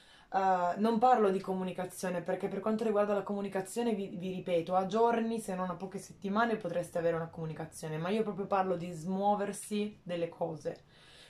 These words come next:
Quindi questa persona che viene verso di voi in maniera concreta, in maniera stabile, che vuole ricominciare,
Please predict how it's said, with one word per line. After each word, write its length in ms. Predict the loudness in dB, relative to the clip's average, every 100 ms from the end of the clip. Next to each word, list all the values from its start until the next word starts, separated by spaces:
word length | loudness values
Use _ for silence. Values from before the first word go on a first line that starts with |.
| _
Quindi 160 | -4 0
questa 220 | 0 0
persona 380 | -2 -2 0 0
che 100 | 0
viene 360 | 0 0 0 -2
verso 380 | -2 -2 0 0
di 100 | 0
voi 320 | 2 2 2
in 80 | 2
maniera 280 | 0 0 0
concreta, 540 | -2 -2 0 0 0
in 60 | -2
maniera 300 | 0 -2 -4
stabile, 580 | -2 4 4 4 -2 -2
che 100 | 0
vuole 240 | 2 2
ricominciare, 840 | 0 -2 -4 -4 -2 0 0 -2